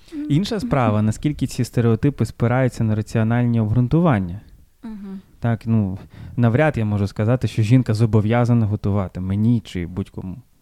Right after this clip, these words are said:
Speaker 2: Ні, не зобов'язана. Тобто все залежить від ситуації, від кожної конкретної унікальної ситуації подружнього життя і життя взагалі.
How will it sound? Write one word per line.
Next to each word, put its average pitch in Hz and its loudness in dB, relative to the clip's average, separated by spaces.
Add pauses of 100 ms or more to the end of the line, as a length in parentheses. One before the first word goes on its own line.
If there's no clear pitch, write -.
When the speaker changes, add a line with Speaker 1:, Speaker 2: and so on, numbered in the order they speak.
(200)
Speaker 2:
Ні, 131 2
не 98 0
зобов'язана. 98 -4 (720)
Тобто - -8
все 151 2
залежить 127 0
від 110 -4
ситуації, 92 -8
від - -12
кожної 120 2
конкретної 101 -4
унікальної 101 -2
ситуації 98 -8
подружнього 104 -2
життя 107 -6 (580)
і - -12 (100)
життя 113 -4
взагалі. 95 -8